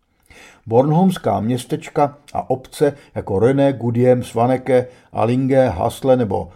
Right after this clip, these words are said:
Nexe mají podobnou atmosféru. Úzké, čisté uličky,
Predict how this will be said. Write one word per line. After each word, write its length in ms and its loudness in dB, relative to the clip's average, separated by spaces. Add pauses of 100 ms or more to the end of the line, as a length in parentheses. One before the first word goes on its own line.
(120)
Nexe 640 -2 (1000)
mají 220 -2
podobnou 560 -2
atmosféru. 640 -10 (340)
Úzké, 640 -4
čisté 440 -10
uličky, 640 -4